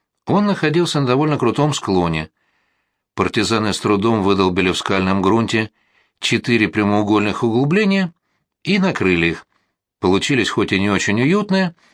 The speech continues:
но зато едва заметные землянки. Стрельченко гордился тем, что ни одна облава, ни Деникинская, ни Врангелевская, ни разу сюда не добралась.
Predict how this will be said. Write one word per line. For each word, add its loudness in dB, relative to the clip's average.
но 0
зато 0
едва 2
заметные 0
землянки. -2
Стрельченко 0
гордился 0
тем, 0
что -6
ни 0
одна 0
облава, 0
ни 0
Деникинская, -2
ни 2
Врангелевская, 0
ни 2
разу 0
сюда -2
не 0
добралась. -2